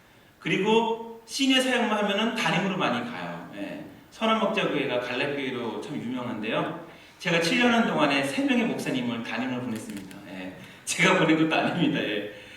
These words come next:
연락을 하다 보면, "어, 목사님, 저 단임 나갑니다. 죄송해요." 단임 나가면 시니어만 집중할 수가 없어요. 예.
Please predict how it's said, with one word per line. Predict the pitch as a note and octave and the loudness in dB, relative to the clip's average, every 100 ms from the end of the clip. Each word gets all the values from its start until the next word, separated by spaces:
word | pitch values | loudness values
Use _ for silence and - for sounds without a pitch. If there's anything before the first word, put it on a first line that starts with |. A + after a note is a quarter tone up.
| - | -4
연락을 | C#3 D#3 F3+ F3+ | 4 6 6 4
하다 | G#3 G3 F#3+ | 6 6 4
보면, | F3+ A3 - - - | 4 4 4 0 -4
"어, | B2 | -8
목사님, | A#2 A2+ - C3+ C#3 C3+ G#2+ - - - - | -8 -6 -4 -2 0 0 -2 -10 -16 -20 -16
저 | B2 A2+ | -10 -8
단임 | - B2 | -6 -2
나갑니다. | C3 A#2+ A#2 A2 G2+ F#2+ F#2 - - | -2 -2 -2 -6 -8 -10 -10 -12 -16
죄송해요." | - A#2 A2 F#2+ E2+ - - - _ _ - - | -14 -12 -10 -10 -10 -14 -20 -20 _ _ -20 -6
단임 | D3+ G3 G#3 | 0 2 4
나가면 | G3+ F#3 F#3 A3 - | 4 4 2 0 -2
시니어만 | - - - E4 D#4 C#4+ B3+ A#3+ A#3 A#3 A#3+ - | -6 -10 -8 -2 4 6 6 4 4 2 0 -6
집중할 | - D3+ D#3+ D#3 | -8 -8 0 0
수가 | - - | 0 -4
없어요. | G2+ - - - A2+ | -6 -6 -10 -12 -10
예. | G#2 - | -8 -10